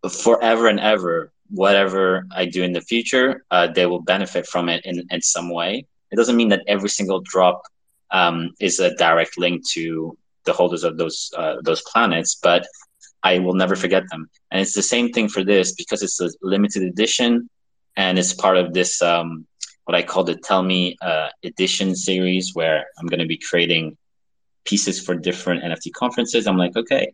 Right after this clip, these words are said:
maybe if you hold one of the ten, uh, from the O G, uh, the, the Genesis Tell Me series, maybe you get airdrop the next one, or maybe you get this type of access, or you're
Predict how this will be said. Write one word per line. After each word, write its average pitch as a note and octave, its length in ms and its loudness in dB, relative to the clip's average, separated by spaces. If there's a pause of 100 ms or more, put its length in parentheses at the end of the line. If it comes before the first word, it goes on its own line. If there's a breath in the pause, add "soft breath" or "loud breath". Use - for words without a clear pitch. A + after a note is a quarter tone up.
maybe A2 280 2
if A#2 100 0
you G#2 120 -4
hold G2+ 340 2 (380)
one F#2 200 2
of F2+ 120 2
the F2+ 100 -4 (100)
ten, F2 300 0 (400)
uh, E2 280 2
from F2+ 260 0
the F2 160 2
O F2+ 160 4
G, F2 400 4
uh, D#2 260 2 (360)
the, F2 120 -4 (200)
the F2 100 0
Genesis F#2+ 640 -2
Tell E2 180 -4
Me E2 80 -4
series, F#2 580 -6 (480)
maybe F#2+ 240 2
you G2 120 2
get G2 240 0
airdrop F#2+ 520 4
the F2+ 80 0
next G2+ 300 -2
one, D#2 240 -10 (180)
or F#2 120 2
maybe F#2 600 0 (280)
you F2+ 100 -4
get F2+ 320 4 (120)
this G2+ 280 -2
type E2 200 -2
of E2+ 100 0
access, D#2+ 520 -2
or F2+ 100 -2
you're F2+ 180 -2